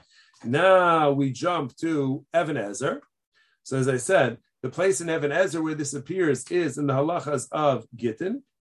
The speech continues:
Towards the end of Even Ezer. And rather than looking at Shulchan Aruch, which was a little bit confusing,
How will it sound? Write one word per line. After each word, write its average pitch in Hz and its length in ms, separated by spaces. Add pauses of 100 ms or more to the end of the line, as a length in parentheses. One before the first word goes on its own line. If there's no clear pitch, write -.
(960)
Towards 127 260
the 139 120
end 165 120
of 131 100
Even 131 220
Ezer. 151 400 (300)
And 143 140
rather 180 320
than 165 240
looking 175 300
at 147 60
Shulchan 165 300
Aruch, 170 260
which 143 160
was 135 160
a 143 40
little 175 220
bit 151 140
confusing, 196 640